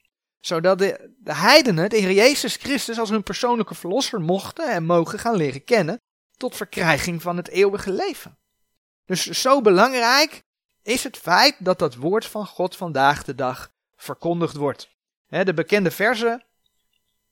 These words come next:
in Romeinen tien vers veertien tot en met zeventien, die zeggen:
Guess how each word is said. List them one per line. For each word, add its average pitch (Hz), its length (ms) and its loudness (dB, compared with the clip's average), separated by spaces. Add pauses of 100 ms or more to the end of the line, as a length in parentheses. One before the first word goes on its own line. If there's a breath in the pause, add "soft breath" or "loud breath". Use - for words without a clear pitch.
(240)
in 160 220 -6
Romeinen 160 480 4
tien 214 240 -2
vers - 240 -8
veertien 214 460 -2
tot 170 220 -2
en 135 60 -6
met 123 140 -8
zeventien, 170 600 -4
die 113 120 -12
zeggen: 147 420 -4